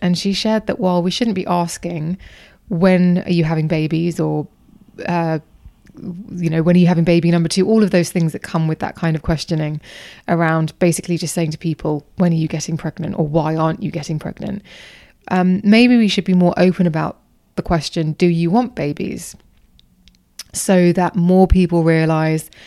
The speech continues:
that it's not something everybody wants, but not everyone is lucky enough to have, but that actually some people really just don't want it.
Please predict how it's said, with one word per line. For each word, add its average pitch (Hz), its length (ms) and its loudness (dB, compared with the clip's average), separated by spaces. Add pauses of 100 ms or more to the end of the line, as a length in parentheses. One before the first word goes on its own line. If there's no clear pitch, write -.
(280)
that 185 140 0
it's - 160 -4
not 185 180 2
something 175 380 -2
everybody 165 420 -2
wants, 165 400 0
but 180 140 0
not 180 160 0
everyone 165 280 2
is 160 120 -4
lucky 165 240 -6
enough 165 180 -6
to - 80 -8
have, 165 380 -4
but 170 100 -6
that 165 100 -4
actually 196 400 -6
some 202 260 0
people 185 280 -2
really 170 280 2
just 156 160 -6
don't 175 140 -4
want 180 280 2
it. - 180 -4